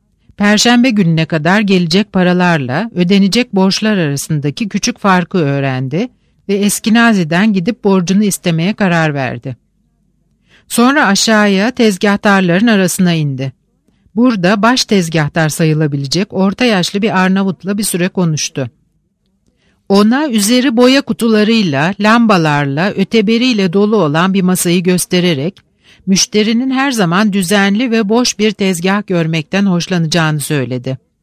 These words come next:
Ama Arnavut tezgahtar kendisini anlamıyor,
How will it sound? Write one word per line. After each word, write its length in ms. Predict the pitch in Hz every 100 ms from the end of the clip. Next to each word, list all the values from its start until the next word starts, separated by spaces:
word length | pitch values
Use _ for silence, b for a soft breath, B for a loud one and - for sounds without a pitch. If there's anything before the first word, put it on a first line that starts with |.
| _ _ _ _ b b -
Ama 200 | 202 226
Arnavut 520 | 214 214 220 240 -
tezgahtar 720 | 208 175 156 143 147 165 220
kendisini 500 | 247 220 214 202 233
anlamıyor, 680 | 220 220 220 214 165 131 196